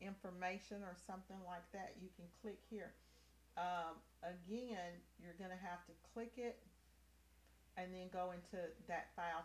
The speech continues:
folder, but that's a quick way to look up, uh, information. And once you're in the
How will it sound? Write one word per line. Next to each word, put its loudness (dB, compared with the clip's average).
folder, 0
but -4
that's 0
a -8
quick -4
way -2
to -6
look -4
up, 0
uh, 2
information. -4
And 4
once 0
you're 4
in 0
the -4